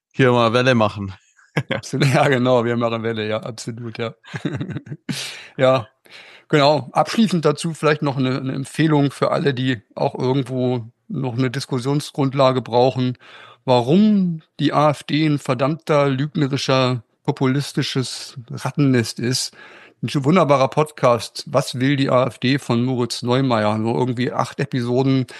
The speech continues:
Speaker 2: abgeschlossene Miniserie, wo er in Teilbereichen durchgeht, was in deren Wahlprogramm steht und was die nach außen kommunizieren und, ähm, wirklich sehr, sehr lehrreich und sehr, sehr cool. Ähm, verlinke ich in den Shownotes für alle, die sich den mal anhören wollen. <sighs>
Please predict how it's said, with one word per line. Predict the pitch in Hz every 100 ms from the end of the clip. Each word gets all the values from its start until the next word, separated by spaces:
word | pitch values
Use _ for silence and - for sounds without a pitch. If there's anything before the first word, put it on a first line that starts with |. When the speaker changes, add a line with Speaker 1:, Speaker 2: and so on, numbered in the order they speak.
| -
Speaker 2:
abgeschlossene | - - 143 - 139 - 117
Miniserie, | 117 135 135 123 123 120 120 113
wo | 113 113
er | - - -
in | - 120
Teilbereichen | 127 143 127 123 120 127
durchgeht, | 117 123 - 123
was | 120 117
in | 110
deren | 113 110 107
Wahlprogramm | 113 151 139 120 113
steht | 113 - 117 113 - - - -
und | - 120
was | 120 -
die |
nach | 120 117
außen | 131 123 131
kommunizieren | 120 113 113 110 - 120 120
und, | 110 117 120
ähm, | 110 110 110
wirklich | 120 117
sehr, | 113 117 117 117
sehr | 117 110
lehrreich | 113 117 110 107 104 131
und | 107
sehr, | 110 110 110
sehr | 107 - -
cool. | 113 110 - - - -
Ähm, | 127 123 120 117
verlinke | - 135 139
ich | 135
in | 131
den | 120
Shownotes | 123 123 113 110 - - -
für | - 110 107 170
alle, | - 110
die | 107 104
sich | 107
den | 113
mal | 101 101
anhören | 110 104 101 101
wollen. | 117 117 - _ _ _ _ _ _ _ _ _ _ _
<sighs> | -